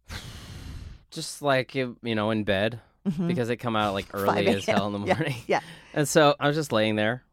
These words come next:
Speaker 1: with my wife, and we
Speaker 2: Mm-hmm.
Speaker 1: watched the, you know, we watched the, like, live stream of it, or watched it on New York One or whatever they
Speaker 2: Yeah.
Speaker 1: broadcast it.
Speaker 2: Both.
Speaker 1: And, um, yeah, I mean, it was,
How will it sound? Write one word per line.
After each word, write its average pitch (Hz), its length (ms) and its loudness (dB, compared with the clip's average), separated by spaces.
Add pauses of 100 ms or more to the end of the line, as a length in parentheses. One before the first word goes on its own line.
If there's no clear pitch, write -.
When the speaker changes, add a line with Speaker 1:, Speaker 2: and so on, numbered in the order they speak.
Speaker 1:
with 107 140 -8
my 110 100 0
wife, 98 320 -2
and 101 100 -6
we 95 60 -4
Speaker 2:
Mm-hmm. 92 80 -4
Speaker 1:
watched 92 320 -4
the, 90 240 -6 (960)
you 104 80 -6
know, 92 80 -4
we 90 80 -6
watched 90 240 -6
the, 87 60 -10
like, 95 180 -6
live 87 320 -2
stream 92 360 -8
of 90 160 -6
it, 92 120 -6
or 90 180 -2
watched 90 300 -6
it 98 80 -8
on 87 320 -10 (100)
New 101 120 -4
York 98 220 -2
One 90 240 -6
or 87 80 -8
whatever 101 220 -6
they 85 160 -6 (280)
Speaker 2:
Yeah. 165 100 -4
Speaker 1:
broadcast 82 440 -8
it. - 160 -14 (420)
Speaker 2:
Both. 180 200 4
Speaker 1:
And, 202 260 0
um, 95 440 -2 (1900)
yeah, 156 340 6
I 110 120 2
mean, 123 160 6
it 139 60 4
was, 139 380 0